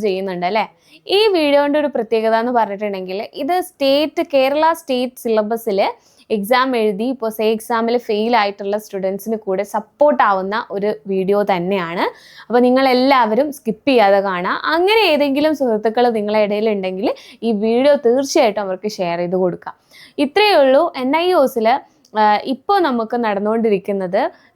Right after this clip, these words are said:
എൻ ഐ ഒസ് രണ്ടായിരത്തി ഇരുപത്തഞ്ച് ഏപ്രിൽ ബാച്ചിലെ എക്സാം ഫെയിൽ ആയ സ്റ്റുഡൻസിന് ഉള്ള സേ എക്സാം പോർട്ടലാണ്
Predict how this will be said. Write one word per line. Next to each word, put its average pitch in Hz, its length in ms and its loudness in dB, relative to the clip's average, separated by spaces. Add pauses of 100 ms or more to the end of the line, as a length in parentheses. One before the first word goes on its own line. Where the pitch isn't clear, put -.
എൻ 220 160 2
ഐ - 20 4 (120)
ഒസ് 233 180 -2
രണ്ടായിരത്തി 233 520 2 (100)
ഇരുപത്തഞ്ച് 208 720 -2 (280)
ഏപ്രിൽ 277 420 0
ബാച്ചിലെ 202 420 0
എക്സാം 202 280 -4 (160)
ഫെയിൽ 254 380 0
ആയ 208 100 2 (100)
സ്റ്റുഡൻസിന് 202 640 -4 (440)
ഉള്ള 247 280 4 (920)
സേ 254 100 2 (100)
എക്സാം 269 340 -2
പോർട്ടലാണ് 220 560 -2